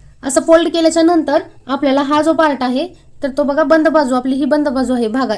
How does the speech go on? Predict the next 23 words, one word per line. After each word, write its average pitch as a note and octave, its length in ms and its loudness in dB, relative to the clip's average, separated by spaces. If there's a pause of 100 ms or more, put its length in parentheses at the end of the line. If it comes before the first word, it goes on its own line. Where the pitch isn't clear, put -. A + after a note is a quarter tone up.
(120)
ब्लाऊजची C4 560 -2 (680)
ही C#4+ 60 -4
बंद D4 240 2
बाजू C#4+ 260 0
आहे, C#4+ 240 0 (300)
तर C#4 40 -6
ही B3+ 200 -2
आपली D4+ 300 2 (320)
कॅनव्हासच्या D4 460 0
पण D#4 140 0
बंद D4+ 220 2
बाजूच्या C4 500 -2
साईडनी C#4 460 -2 (100)
मॅच B3+ 240 0
करायची G3 380 -6 (2750)
आणि B3 140 4
असा C4+ 200 4
आपल्याला C4+ 280 2
आकार C#4 200 -2
ठेवून D#4+ 280 2
घ्यायचा B3+ 260 0
आहे. - 260 -10 (2000)
आपला D4+ 140 4